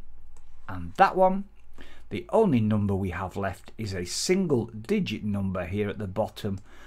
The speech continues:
That is the number seven, so that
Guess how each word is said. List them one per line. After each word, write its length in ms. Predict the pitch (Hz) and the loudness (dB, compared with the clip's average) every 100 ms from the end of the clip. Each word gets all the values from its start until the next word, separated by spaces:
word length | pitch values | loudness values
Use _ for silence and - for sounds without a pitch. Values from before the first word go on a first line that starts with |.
| - - | -18 -2
That 220 | 151 160 | 0 2
is 120 | 120 | 0
the 60 | 117 | 0
number 380 | 95 98 92 92 | 0 0 -2 -4
seven, 560 | - - 98 92 95 - - - - | -6 -4 -4 -2 -4 -6 -14 -20 -18
so 380 | - - 110 110 | -8 -2 -2 0
that 360 | 92 - - | -2 -4 -8